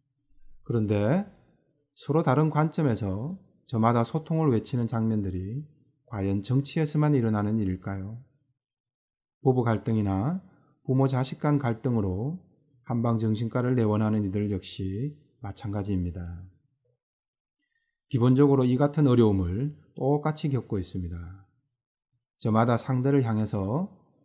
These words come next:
도저히 말이 안 통한다며 괴로워합니다. 옳고 그름만 따지려는 소음인 아버지를 향해서 태음인 딸은 입을 닫아버리고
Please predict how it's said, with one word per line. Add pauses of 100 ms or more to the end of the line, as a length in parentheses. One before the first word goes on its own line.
(220)
도저히
말이
안
통한다며 (260)
괴로워합니다. (880)
옳고
그름만
따지려는 (240)
소음인
아버지를
향해서 (380)
태음인
딸은 (540)
입을
닫아버리고